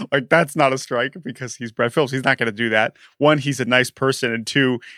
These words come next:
it's not like he's Miguel Cabrera and can look back and be like, "You're wrong, ump." <laughs> So, so here he is in his first career World Series at bat, which, like, duh. I don't know why they flashed that up. It's like, "Yeah, o-, obviously, this is his <laughs> first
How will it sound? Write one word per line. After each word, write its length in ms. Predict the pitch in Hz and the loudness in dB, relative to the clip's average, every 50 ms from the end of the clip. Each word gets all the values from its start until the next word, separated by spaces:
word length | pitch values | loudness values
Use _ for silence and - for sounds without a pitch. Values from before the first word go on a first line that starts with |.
| - _ _ | -20 _ _
it's 240 | 160 156 151 - - | -2 -2 -2 0 0
not 220 | 151 139 139 113 | 2 2 2 4
like 160 | 135 135 131 113 | 2 0 0 0
he's 200 | 139 139 127 123 | -2 -2 0 0
Miguel 340 | 131 123 110 123 131 135 | -2 0 2 4 4 4
Cabrera 540 | 135 - 143 113 - 127 131 131 127 120 113 117 | 2 0 -2 0 2 2 4 4 4 4 4 2
and 140 | 127 131 | 0 -2
can 140 | 131 139 127 | -2 -2 0
look 180 | 127 135 139 139 135 | 2 2 2 4 4
back 220 | 131 127 127 - | 4 4 4 2
and 100 | 135 127 | -2 -2
be 80 | 120 127 | -2 0
like, 200 | 120 117 117 - _ _ _ _ _ _ _ _ | 0 0 -2 -2 _ _ _ _ _ _ _ _
"You're 120 | 127 120 | -6 -4
wrong, 280 | 117 120 117 117 117 110 | -2 -2 -2 -2 -2 -4
ump." 220 | - - - - | -6 -6 -6 -6
<laughs> 100 | - - 427 392 - - - _ _ _ - - - - 175 226 | -6 -6 -6 -8 -12 -12 -14 _ _ _ -18 -10 -4 -2 -2 -2
So, 320 | - - - - - 359 - - 202 - 277 311 311 277 - - | -2 -2 -2 0 2 2 4 4 2 2 2 2 4 4 4 2
so 200 | - - 170 156 156 | 2 2 4 4 6
here 200 | 175 220 233 226 | 6 6 6 4
he 120 | 190 151 | 4 4
is 160 | 139 143 143 | 4 2 2
in 80 | 151 139 | 0 0
his 120 | 147 143 | 0 -2
first 460 | 143 - - 175 175 180 - - - - | -4 -4 -2 0 0 0 0 -4 -8 -6
career 340 | - 165 147 139 139 131 | -4 -2 0 2 2 2
World 280 | 123 120 120 120 117 113 | 0 0 0 -2 -2 -2
Series 320 | - 123 117 113 120 120 | -4 -4 -2 -2 -2 -2
at 160 | 120 - - - | -2 -4 -4 -2
bat, 260 | - - - - - _ _ _ _ _ _ _ _ _ _ _ _ _ - | 0 0 0 0 -2 _ _ _ _ _ _ _ _ _ _ _ _ _ -10
which, 180 | 135 - - | -10 -6 -4
like, 180 | 127 117 104 98 | -6 -6 -6 -2
duh. 340 | - 117 104 - - 123 127 - _ _ _ _ _ _ - | -2 0 0 0 0 -2 -6 -8 _ _ _ _ _ _ -4
I 40 | 131 | 0
don't 80 | 139 139 | 2 4
know 60 | 139 | 4
why 220 | 131 131 131 135 | 4 4 4 2
they 80 | 131 127 | 2 2
flashed 320 | - - 135 131 135 - | 2 4 4 4 4 2
that 80 | - 127 | 0 -2
up. 80 | 120 | -2
It's 80 | 113 - | -2 -6
like, 100 | 113 107 | -8 -2
"Yeah, 240 | 131 123 110 107 107 | 0 0 0 0 0
o-, 60 | - - | -2 -4
obviously, 540 | 110 123 117 123 113 110 - - - 101 101 | -6 -8 -6 -6 -8 -10 -10 -10 -10 -10 -10
this 180 | - 139 - | -10 -12 -16
is 160 | - - - 190 | -18 -20 -20 -20
his 80 | 165 | -16
<laughs> 60 | - - | -14 -12
first 280 | - 392 - - - | -12 -12 -12 -16 -18